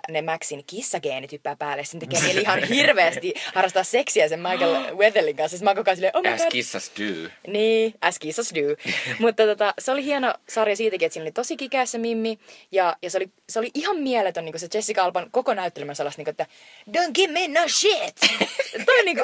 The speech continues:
Speaker 1: toi on basically se, millainen Max oli. "Don't give me shit."
Speaker 2: Don't give me shit.
Speaker 1: Eli, eli siitä mä tykkäsin, se oli tosi hauska. Ja kakkoskausi, siitä rupesi ärsyttää tosi paljon, koska siinä tuli sellainen hemmetin koirakaveri. Ja, ja muutenkin se meni ihan,
Speaker 2: Mm.
Speaker 1: niinku,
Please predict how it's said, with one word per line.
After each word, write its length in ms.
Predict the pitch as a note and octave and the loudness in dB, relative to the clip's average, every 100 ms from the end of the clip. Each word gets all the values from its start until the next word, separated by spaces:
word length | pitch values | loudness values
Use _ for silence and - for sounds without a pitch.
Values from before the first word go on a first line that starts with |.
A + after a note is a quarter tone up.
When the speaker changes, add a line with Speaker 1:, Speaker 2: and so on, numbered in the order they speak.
| - - - A#4+ | -2 -4 -2 2
Speaker 1:
toi 160 | B4 | 4
on 60 | A4 | 4
basically 480 | G4+ F4+ A#3 G#3+ F#3+ | 2 0 0 -2 -2
se, 140 | G#3+ G#3+ | 0 0
millainen 340 | G#3 F3 F#3+ | 0 -2 0
Max 260 | F#3+ F3 - | 0 -2 0
oli. 420 | D3+ D#3 D#3 A3 - - - - - - A#3+ G3+ - | 2 2 0 -4 -10 -20 -20 -20 -20 -16 -14 -6 0
"Don't 80 | F4 | 0
give 140 | F#4+ D4+ | 0 -4
me 60 | |
shit." 340 | - D#3+ - _ - - - | -4 -6 -8 _ -20 -20 -14
Speaker 2:
Don't 100 | B2+ A#2 | -12 -8
give 160 | A2 | -8
me 80 | F#2+ | -6
shit. 200 | - G3 | 2 4
Speaker 1:
Eli, 180 | F#3 F#3 - | 4 0 -2
eli 240 | - A3+ A3+ - | -2 0 -2 -6
siitä 280 | - F4+ B3+ | -2 -2 -2
mä 80 | A3+ | -4
tykkäsin, 480 | B3 - G#3+ A3 G#3 | -4 -4 -4 -2 -2
se 80 | A3 | -2
oli 120 | G3+ | -2
tosi 200 | G3+ G3 | -4 -2
hauska. 420 | F#3+ F3+ F3 F#3 | 0 0 0 -2
Ja 100 | F#3 | -2
kakkoskausi, 760 | G#3+ A3 F#3+ - E3+ D#3+ E3 - | -2 -4 -6 -2 0 0 -2 -6
siitä 200 | - E3+ | -8 -8
rupesi 220 | E3+ E3 | -6 -4
ärsyttää 280 | D#3+ E3 D3+ | -4 -4 -6
tosi 200 | - D3+ | -6 -6
paljon, 240 | D3+ C#3 C#3+ | -4 -4 -4
koska 160 | - | -10
siinä 160 | D3 C3+ | -12 -10
tuli 140 | C#3 | -8
sellainen 320 | C#3 A#2+ C3+ - - D3+ | -8 -10 -14 -20 -14 -10
hemmetin 260 | C#3 C3+ | -8 -6
koirakaveri. 580 | - A#2+ - B2 C#3 - | -4 -4 -6 -10 -10 -10
Ja, 100 | F#3+ - - - - _ _ | -10 -14 -20 -20 -20 _ _
ja 100 | D#3+ | -10
muutenkin 300 | D3 C#3+ C#3+ | -6 -4 -4
se 100 | - | -6
meni 180 | G3+ F#3 | -6 -6
ihan, 200 | D#3+ B2+ | -4 -6
Speaker 2:
Mm. 20 | |
Speaker 1:
niinku, 240 | C3 C3+ | -6 -10